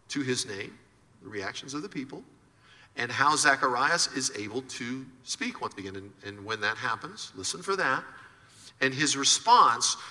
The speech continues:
to finally being able to speak. Listen to his response. So listen, here's fifty-seven through sixty-six. Okay.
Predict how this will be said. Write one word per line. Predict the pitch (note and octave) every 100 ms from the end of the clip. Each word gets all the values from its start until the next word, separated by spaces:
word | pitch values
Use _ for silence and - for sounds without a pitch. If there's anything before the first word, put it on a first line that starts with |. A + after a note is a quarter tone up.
| -
to | -
finally | B2 - G#2+ G#2 F#2+ E2+ D#2+ - A#2
being | G#2+ G2+ -
able | F#2+ F2 - - - _ _
to | -
speak. | - - G2+ F2 - - _ -
Listen | G2+ G#2+ - A2+
to | A2+
his | G#2 G2+ G#2+
response. | - - F2 - - - -
So | C3+
listen, | C3+ D3+ D3
here's | C#3+ C3+
fifty-seven | E3+ E3 E3+ D#3+ C#3 B2+ A#2+ A#2+ - - - _ _
through | C#3 C3
sixty-six. | - C#3+ C#3 C3 - G2 - - - - _ _ _ _ - - - - - - _ _ _ _ _ _ _ _ _ _ _ _ _ _ _ _ _ _ _ _ _ _ _ - B2
Okay. | B2